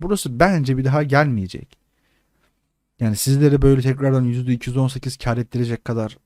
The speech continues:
olmayacak hiçbir zaman. Oldu, olduysa bile mutlaka terste bırakacak bir hareket yapacaktır arkadaşlar.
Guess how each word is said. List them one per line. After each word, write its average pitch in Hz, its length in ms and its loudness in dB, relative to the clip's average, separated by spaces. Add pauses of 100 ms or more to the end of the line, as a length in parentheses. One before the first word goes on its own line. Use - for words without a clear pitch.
olmayacak 104 560 -2
hiçbir - 320 -16
zaman. 82 240 -10 (1200)
Oldu, 151 400 2
olduysa 147 520 -2
bile 123 120 -4
mutlaka 135 560 -6
terste 117 380 -8
bırakacak 117 480 -8
bir 113 60 -8
hareket 110 380 -8
yapacaktır 107 480 -10
arkadaşlar. 95 640 -10